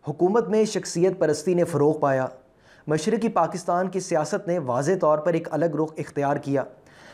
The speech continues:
लेकिन मरकज़ी क़ियादत नौकरशाही के पिटे पिटाए नौ आबादियाती फार्मूलों में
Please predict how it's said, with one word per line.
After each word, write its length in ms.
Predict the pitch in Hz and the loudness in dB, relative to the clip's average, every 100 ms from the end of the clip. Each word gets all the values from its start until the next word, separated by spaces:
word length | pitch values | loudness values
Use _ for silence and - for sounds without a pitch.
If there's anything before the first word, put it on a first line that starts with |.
| - | -2
लेकिन 200 | 220 277 | 0 4
मरकज़ी 440 | 185 165 220 220 | 4 2 2 0
क़ियादत 380 | 226 185 156 196 170 | 2 2 2 2 2
नौकरशाही 600 | 151 147 175 190 170 190 | 0 0 -2 0 0 0
के 120 | 202 | -2
पिटे 280 | - 180 208 | 0 0 0
पिटाए 320 | 180 165 180 | 2 2 4
नौ 220 | 151 156 | 4 2
आबादियाती 640 | 165 147 147 147 147 190 | 2 2 2 2 0 -2
फार्मूलों 520 | 180 139 139 151 185 | -2 0 0 0 0
में 240 | 165 151 | 0 -2